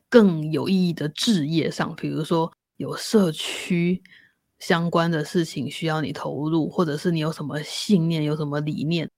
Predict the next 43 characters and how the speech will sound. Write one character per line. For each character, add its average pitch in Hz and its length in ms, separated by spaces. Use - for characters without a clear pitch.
是 - 120
不 180 140
是 175 80
有 160 100
什 156 140
么 139 100
非 170 220
盈 151 180
利 160 140
的 143 100
事 147 300
情 - 300
是 175 120
值 156 140
得 139 160
投 143 240
入 147 140
的？ - 60
好， 165 160
最 190 100
后 196 140
就 196 100
会 175 120
造 160 180
成 - 180
这 156 80
样 143 160
的 - 60
一 151 60
个 - 100
状 - 240
况。 - 160
好， 165 160
这 180 80
本 160 140
书 160 120
在 160 140
讲 - 220
这 - 100
个。 - 100
但 208 120
是 202 140
呢， 165 220